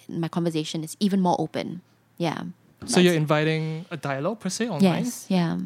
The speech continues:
Speaker 2: Okay.
Speaker 1: Hopefully.
Speaker 2: That is very interesting.
Speaker 1: Slowly. <laughs>
Speaker 2: I, I, I wanna go off on a different tangent. Um, I'm curious to know, what, in your opinion, do you think you've done well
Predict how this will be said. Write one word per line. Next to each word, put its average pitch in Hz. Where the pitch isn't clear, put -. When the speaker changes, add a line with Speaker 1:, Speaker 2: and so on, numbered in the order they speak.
Speaker 2:
Okay. 175
Speaker 1:
Hopefully. 170
Speaker 2:
That 226
is 151
very 127
interesting. 131
Speaker 1:
Slowly. 170
<laughs> -
Speaker 2:
I, 170
I, 185
I 185
wanna 190
go 151
off 151
on 147
a -
different -
tangent. 131
Um, 151
I'm 160
curious 202
to 202
know, 147
what, 190
in 160
your 156
opinion, 135
do 139
you 139
think 147
you've 131
done 131
well 143